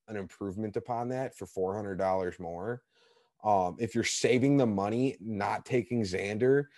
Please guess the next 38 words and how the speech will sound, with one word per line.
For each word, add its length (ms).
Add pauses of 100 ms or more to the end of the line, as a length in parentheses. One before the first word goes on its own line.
(160)
and 100
going 300
to 60
Sung 360
Jae, 400 (420)
I'm 120
a 80
big 280
fan 280
of 100
not 340
taking, 500 (480)
like, 220 (140)
I, 280
I'm 140
either 240
going 240
Xander 640 (560)
and 180
Cam 300
Young, 420 (140)
or 120
I'm 120
going 240
Sung 320
Jae 420
and 100
Tom 320
Kim. 260 (1000)
That's 240
kinda 280
how 200
I 40
wanna 200
start 300
my 120
lineups, 440 (120)
ideally. 600